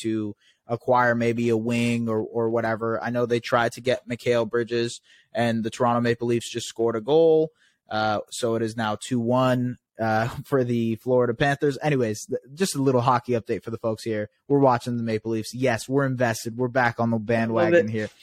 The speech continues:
Speaker 1: Um, I just think, you know, with the Brooks situation, speaking of Canadians, it's a very, very interesting, uh, dilemma, both for Brooks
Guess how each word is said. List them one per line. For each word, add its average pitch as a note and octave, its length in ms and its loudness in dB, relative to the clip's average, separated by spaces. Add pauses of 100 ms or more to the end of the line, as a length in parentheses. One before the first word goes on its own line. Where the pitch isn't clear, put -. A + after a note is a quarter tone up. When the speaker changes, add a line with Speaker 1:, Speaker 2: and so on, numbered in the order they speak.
(360)
Speaker 1:
Um, C3+ 640 2 (1040)
I C#3+ 100 4
just E3 280 0
think, F3+ 300 -2 (200)
you D#3+ 100 0
know, C3+ 120 4
with B2+ 160 0
the C#3 60 -8
Brooks D3 260 0
situation, B2+ 420 0
speaking D3+ 380 -2
of G#2+ 80 -6
Canadians, G#2 600 -4 (460)
it's - 460 0
a C#3 120 2
very, F3 420 4
very D3+ 540 0
interesting, C#3+ 1000 -2 (480)
uh, B2 160 0
dilemma, D3 880 2 (100)
both F3 440 2
for G3+ 120 4
Brooks F3 380 0